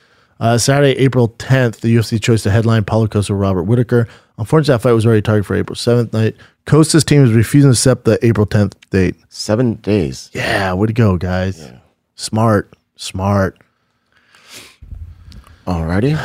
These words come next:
Speaker 1: <sighs> The U F C is just gonna move on. Whitaker's gonna fight somebody else. Then they can put Costa on the fucking prelims. We've seen how this goes. Dude, seven days later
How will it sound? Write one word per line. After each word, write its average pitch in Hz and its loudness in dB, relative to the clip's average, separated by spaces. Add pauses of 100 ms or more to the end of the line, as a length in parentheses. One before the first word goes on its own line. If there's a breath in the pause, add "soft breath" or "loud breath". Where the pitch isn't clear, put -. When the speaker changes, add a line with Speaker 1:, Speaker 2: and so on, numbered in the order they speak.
(160)
Speaker 1:
<sighs> - -10
The 123 2
U 160 6
F 156 0
C 185 4
is 139 4
just 127 0
gonna 135 4
move 160 4
on. 160 2
Whitaker's 135 2
gonna 131 4
fight 143 0
somebody 156 4
else. 131 2
Then 117 2
they 117 4
can 110 2
put 135 0
Costa 135 2
on 135 4
the 135 2
fucking 135 -2
prelims. 117 2
We've 110 0
seen 131 0
how 117 2
this 101 -4
goes. 107 0
Dude, 135 0
seven 147 0
days 165 4
later 151 4